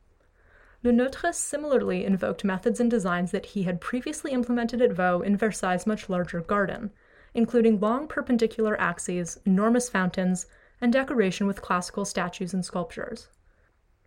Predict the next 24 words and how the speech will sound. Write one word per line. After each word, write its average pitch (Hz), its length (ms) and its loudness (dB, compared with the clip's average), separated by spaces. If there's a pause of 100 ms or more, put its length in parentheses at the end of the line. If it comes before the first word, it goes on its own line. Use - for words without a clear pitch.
(120)
After 254 280 2
Fouquet 240 380 0
was 208 180 0
imprisoned 190 600 -2
and 196 140 0
Vaux 202 180 2
became 269 280 -6
the 285 80 -4
property 190 420 -2
of 214 80 2
the 247 80 0
monarchy, 185 580 -2 (460)
Louis 294 260 2
also 254 360 4
ordered 190 440 2
that 208 140 0
many 226 320 4
of 277 80 -8
Fouquet's 214 420 2
belongings 175 540 -2
be 214 100 -2
transferred 175 500 -4
to 185 80 -8
Versailles. 185 520 -4